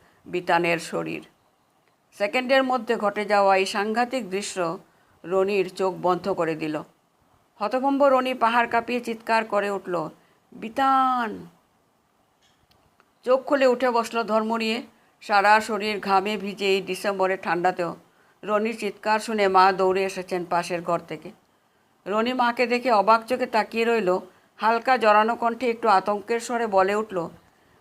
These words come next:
"বিতান, বিতান কোথায়?" কাকিমা ওর মাথায় হাত বুলিয়ে দিতে দিতে বললেন, "বিতান এখন এখানে কোথায়? ও তো ভেলোরে। কী রে রনি?" বিতান বলে, "ওরকম চেঁচালি কেন? স্বপ্ন দেখেছিস?"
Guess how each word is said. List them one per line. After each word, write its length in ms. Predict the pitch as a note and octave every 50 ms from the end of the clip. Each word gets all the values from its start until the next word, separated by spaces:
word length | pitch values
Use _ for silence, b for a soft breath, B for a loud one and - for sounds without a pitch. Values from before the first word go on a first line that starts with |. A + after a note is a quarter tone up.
| b
"বিতান, 380 | - A3 A#3+ A#3+ C#4+ D4 D#4 D4+
বিতান 320 | - C4+ B3+ D4 D4+ D#4+
কোথায়?" 400 | D#4+ D#4+ D#4+ D#4 D4 G3+ E3+ D#3 D#3+ - - _ _ _ _ _ _ _ _ _ _ _ _ _
কাকিমা 420 | - G3 G#3+ A3 A3 A#3+ A3+ B3 A#3+
ওর 220 | A#3+ A#3 A3 G3+ - - - -
মাথায় 400 | - F3 G3 G3 G3+ A#3 A#3+ A3+
হাত 240 | A3 G#3+ G3+ G#3 G#3
বুলিয়ে 360 | F#3 F#3 G#3 A3 A3 A3+ A3
দিতে 340 | - G3 F#3+ - G#3 G3+ G3+
দিতে 160 | G3 - G#3+
বললেন, 360 | G3 F#3+ F#3+ F#3+ G3+ F#3+ F3+
"বিতান 340 | F3 G3 G3 G3 B3 A#3 A3+
এখন 380 | G#3+ G#3+ A3 - C4+ B3 B3 - - - _ _ _
এখানে 320 | - B3 A#3+ C#4 B3+ C4 B3
কোথায়? 400 | B3+ A#3+ A3+ A3+ A3+ G#3 G3+ - - _ _ _ _ _ _ b b b b b b b b -
ও 160 | - G#3+ A#3
তো 140 | A#3 C4 B3
ভেলোরে। 480 | G#3+ G#3+ G#3+ A3+ A#3+ A#3+ A3+ F#3+ F3 F3 F3+
কী 100 | - C4
রে 100 | C4+ C#4
রনি?" 380 | C4 B3 G#3+ F#3+ F3+ E3 - - - _ _ _ _ _ _ _ _ _
বিতান 400 | - F#3+ G#3 - A#3+ A#3 A#3+ C4
বলে, 300 | A#3+ A#3+ B3 B3 B3 B3+
"ওরকম 520 | B3+ - - G#3+ G#3+ A3+ A3+ A3+ B3 B3+ B3
চেঁচালি 480 | B3 A#3+ A3+ A3 B3 A#3+ B3 B3+ C4+
কেন? 300 | B3+ C4+ C4 C4 C4 D4+ A#4 B4+ - _ _ _ _ _
স্বপ্ন 380 | - A3 F#3 - - - G3+ G#3
দেখেছিস?" 680 | G#3 A3 G#3+ B3+ B3+ B3+ D4+ C4+ G2+ - - - -